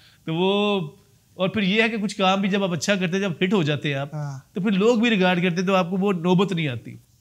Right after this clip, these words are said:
Speaker 1: शुरू शुरू में आई, लेकिन चूंकि मैं भी, जब मैं शोबिज़ में नया नया आया था, तो मैं थोड़ा सा था खड़पैंच किस्म का, थोड़ा सा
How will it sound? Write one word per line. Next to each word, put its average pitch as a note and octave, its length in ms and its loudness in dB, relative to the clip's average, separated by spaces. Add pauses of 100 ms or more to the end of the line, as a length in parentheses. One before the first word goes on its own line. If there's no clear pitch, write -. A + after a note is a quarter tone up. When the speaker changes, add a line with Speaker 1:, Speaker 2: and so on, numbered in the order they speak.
(220)
Speaker 1:
शुरू B3 200 0
शुरू B3+ 160 0
में F#3+ 140 0
आई, F3 260 2 (540)
लेकिन F#3+ 240 2
चूंकि A#3 240 2
मैं G#3 260 2
भी, A3+ 80 0
जब G3+ 160 0
मैं G#3 100 0 (460)
शोबिज़ F#3 300 0
में F#3+ 60 2
नया E3 200 0
नया F#3+ 120 2
आया D#3 140 0
था, F3 60 0
तो F3+ 100 -2
मैं E3+ 200 -2
थोड़ा F3 140 -2
सा F3 420 -4 (460)
था G3+ 120 4
खड़पैंच D#3+ 440 -2
किस्म D3+ 220 -4
का, D#3 80 -4
थोड़ा D#3+ 200 -4
सा D#3 400 -6